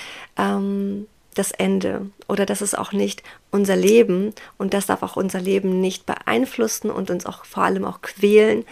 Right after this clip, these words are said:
Wir dürfen rauskommen, wir sind eine neue Kreatur, etwas Neues ist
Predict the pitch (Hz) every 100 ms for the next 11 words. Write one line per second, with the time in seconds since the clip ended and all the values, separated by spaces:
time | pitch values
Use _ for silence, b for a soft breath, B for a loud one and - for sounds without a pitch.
0 | B B B B - 196 220 220 208 -
1 | 185 185 190 247 - - 254 247 247 208
2 | 196 196 - 196 190 190 185 196 208 240
3 | 262 - 240 226 - - 240 233 - -
4 | - 185 - 202 202 202 233 - -